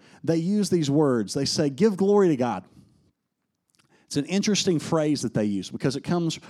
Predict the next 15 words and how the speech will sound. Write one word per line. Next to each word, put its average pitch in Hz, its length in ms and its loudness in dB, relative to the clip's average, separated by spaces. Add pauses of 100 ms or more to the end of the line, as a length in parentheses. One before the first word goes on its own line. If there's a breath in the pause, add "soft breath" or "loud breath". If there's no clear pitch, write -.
right 156 120 0
out 151 60 -2
of 147 80 -2
the 131 60 -6
book 143 160 0
of 127 60 -2
Joshua. 113 500 -6 (500 loud breath)
In 117 100 0
Joshua 180 340 2
chapter 208 320 -2
seven, 139 340 0
you'll 127 140 0
find 151 200 0
a 139 40 0
story 131 520 -2